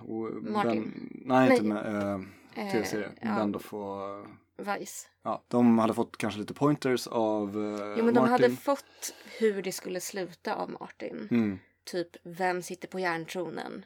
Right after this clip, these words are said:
Speaker 1: Mm.
Speaker 2: Vem lever, vem dör kanske?
Speaker 1: Mm.
Speaker 2: Men, eh, sen är det väl resan dit som, ja, gick väl kanske lite väl fort i mitt tycke.
Speaker 1: Mm.
Speaker 2: Till exempel,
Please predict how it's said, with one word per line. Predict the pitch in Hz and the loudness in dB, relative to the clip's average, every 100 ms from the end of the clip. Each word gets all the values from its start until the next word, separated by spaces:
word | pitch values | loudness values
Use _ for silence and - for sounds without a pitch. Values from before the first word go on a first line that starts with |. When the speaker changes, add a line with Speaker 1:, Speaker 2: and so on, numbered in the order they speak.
| - | 2
Speaker 1:
Mm. | 120 104 98 _ _ _ - | 2 2 -2 _ _ _ -16
Speaker 2:
Vem | 165 180 165 | -4 -2 0
lever, | 165 151 147 147 | -2 -2 -4 -6
vem | 151 165 | -6 -6
dör | 175 170 - | -6 -8 -8
kanske? | - - - - | -14 -12 -12 0
Speaker 1:
Mm. | 120 104 101 _ | 2 2 -4 _
Speaker 2:
Men, | - 196 190 185 185 | -6 2 2 2 2
eh, | 180 180 175 175 78 - - _ - | 2 2 0 0 0 -2 -10 _ -10
sen | - 208 208 | -4 -2 -2
är | 214 | -2
det | 196 | -2
väl | 190 | -4
resan | 185 185 170 - 170 170 | -2 -4 -4 -6 -8 -2
dit | 240 208 _ | -2 -2 _
som, | - 196 190 190 - _ _ _ _ - | -12 -10 -8 -10 -14 _ _ _ _ -10
ja, | 226 208 220 220 _ | -8 -8 -10 -16 _
gick | 226 - - | -8 -6 -6
väl | 220 | -4
kanske | 220 220 220 | -4 -6 -4
lite | 220 208 214 | -6 -6 -6
väl | 208 208 | -4 -4
fort | - 254 - _ _ - - _ _ _ _ | -4 -6 -6 _ _ -12 -12 _ _ _ _
i | - | -4
mitt | 220 226 - | -4 -4 -6
tycke. | 240 _ - 269 - _ _ | -8 _ -4 -4 -6 _ _
Speaker 1:
Mm. | 240 226 208 - _ | -2 0 -2 -8 _
Speaker 2:
Till | - 226 | -4 -4
exempel, | 214 220 214 - 220 214 208 | -4 -4 -4 -6 -4 -2 -2